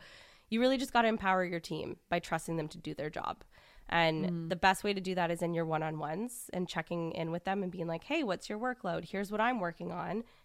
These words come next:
Speaker 1: Is there anything that I'm doing you think you would wanna take on or be interested in learning?" And then they raise their hand and off it goes.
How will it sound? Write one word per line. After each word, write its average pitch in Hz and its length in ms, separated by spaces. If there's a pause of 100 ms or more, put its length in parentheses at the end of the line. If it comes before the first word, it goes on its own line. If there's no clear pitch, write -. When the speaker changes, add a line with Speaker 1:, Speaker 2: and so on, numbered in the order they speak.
Speaker 1:
Is 185 140
there 190 200
anything 208 340
that 190 100
I'm 185 140
doing 175 260
you 170 80
think 165 280
you 165 60
would 160 160
wanna 156 380 (340)
take 175 240
on 156 320
or 175 80
be 165 160
interested 160 400
in 151 140
learning?" 143 420 (300)
And 180 100
then 160 100
they 156 120
raise 160 180
their 175 120
hand 294 340 (440)
and - 220
off 175 240
it 180 100
goes. - 460